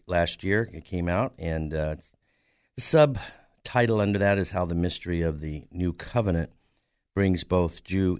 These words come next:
and Gentile Back to Abba Father. And where we left off, um, last week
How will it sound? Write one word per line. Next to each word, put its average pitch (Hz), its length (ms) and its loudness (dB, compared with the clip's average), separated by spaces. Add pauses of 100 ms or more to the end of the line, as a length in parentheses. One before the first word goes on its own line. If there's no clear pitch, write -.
and 104 280 2
Gentile 92 720 -2
Back 82 300 -4
to 85 340 -10
Abba 78 240 -8
Father. 101 500 -2 (1700)
And 110 140 6
where 165 100 6
we 156 140 6
left 123 280 4
off, 107 480 0
um, 87 300 -4 (400)
last 95 380 -6
week 107 400 -8